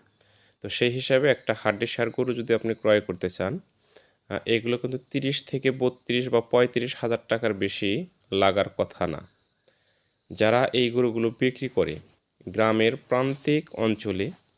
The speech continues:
অসহায় কৃষক বা খামারির কাছ থেকে এই গরুগুলো বাজারে আসে।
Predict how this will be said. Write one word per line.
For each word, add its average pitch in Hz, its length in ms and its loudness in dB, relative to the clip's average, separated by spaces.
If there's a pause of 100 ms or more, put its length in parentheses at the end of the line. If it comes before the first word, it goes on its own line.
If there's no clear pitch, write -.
(120)
অসহায় 113 640 0 (920)
কৃষক 131 560 0 (420)
বা 101 180 4
খামারির 98 560 -2 (100)
কাছ - 180 -2
থেকে 107 240 -8
এই 98 120 0
গরুগুলো 95 480 -4 (460)
বাজারে 104 520 4
আসে। - 380 -8